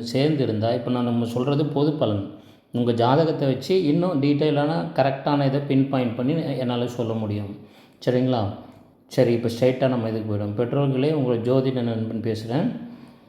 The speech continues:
இன்னைக்கு வந்து ராசி சக்கரத்துல வந்து புதன், சந்திரன்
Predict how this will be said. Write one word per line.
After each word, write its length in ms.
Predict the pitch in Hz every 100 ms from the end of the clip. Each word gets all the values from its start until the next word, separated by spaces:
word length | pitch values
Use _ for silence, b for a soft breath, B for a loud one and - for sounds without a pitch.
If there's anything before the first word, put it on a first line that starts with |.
| B
இன்னைக்கு 280 | 131 147 143
வந்து 180 | 135 143
ராசி 280 | 127 131 135
சக்கரத்துல 520 | 139 127 123 120 113
வந்து 220 | 110 123 92 123
புதன், 340 | 123 147 160 208 - - - _
சந்திரன் 440 | - 131 120 113